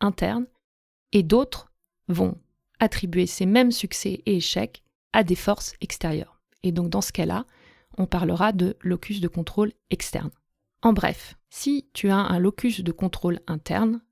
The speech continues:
cela signifie que tu crois avoir le contrôle sur ta vie, tandis que si tu as un locus de contrôle externe, tu penses que ta vie est contrôlée par des forces extérieures. Alors,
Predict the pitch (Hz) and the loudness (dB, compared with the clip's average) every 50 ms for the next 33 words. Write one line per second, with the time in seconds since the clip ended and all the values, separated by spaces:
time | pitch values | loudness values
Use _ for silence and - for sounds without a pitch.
0 | _ _ _ - - - 196 180 180 - - - 240 214 196 - - - - 202 | _ _ _ -6 0 0 0 0 0 -2 0 4 4 4 4 4 0 -6 -4 -4
1 | 254 294 - _ _ - 190 180 - - - 170 - - - - 240 226 - - | -4 -4 -6 _ _ -4 -4 -2 -2 -4 -10 -10 -10 -8 -6 -4 -4 -4 -4 -6
2 | - 180 170 170 160 160 160 175 170 - - 202 - - - 190 175 - - - | -6 -6 -4 -4 -4 -6 -6 -8 -6 -4 -2 -2 -2 0 0 -2 -2 -2 -4 -10
3 | - - - 156 151 170 220 254 - - - 202 185 190 - - 170 - - - | -10 -8 -6 -4 -4 -4 -6 -8 -4 0 2 4 4 4 2 0 -2 -2 -4 -8
4 | - - 208 175 165 - - - - _ _ - 196 208 202 - 208 185 156 165 | -2 0 2 2 2 0 -4 -8 -20 _ _ 2 2 2 2 2 -2 -2 -2 -2
5 | - - 160 - - - - - _ _ _ - 254 254 247 - - - - 185 | -2 -2 -4 -2 -2 -4 -6 -6 _ _ _ 4 4 6 4 4 -2 -4 0 2
6 | 165 175 196 214 220 226 226 - _ _ - - 190 175 - - 185 165 151 - | 4 4 4 2 0 -2 -4 -8 _ _ -10 -6 -6 -4 -2 0 0 0 0 0
7 | - - - 240 - 180 165 160 160 196 220 - _ - 175 - - 185 - - | -2 0 0 -2 0 0 0 0 0 -4 -8 -6 _ -6 -6 -2 -2 -4 -4 -2
8 | - 165 160 190 226 240 _ - 180 170 151 151 151 - - - 202 214 202 - | -4 -4 -2 -4 -4 -6 _ -10 -10 -8 -8 -8 -8 -6 -2 -2 0 0 -2 -6
9 | - - _ _ _ - 220 214 - - - - 175 165 156 151 - - _ _ | -14 -16 _ _ _ -4 -4 -4 -4 -4 -2 -2 -2 0 -2 -4 -4 -6 _ _
10 | _ - - 202 180 180 - - | _ 0 2 4 4 2 0 -6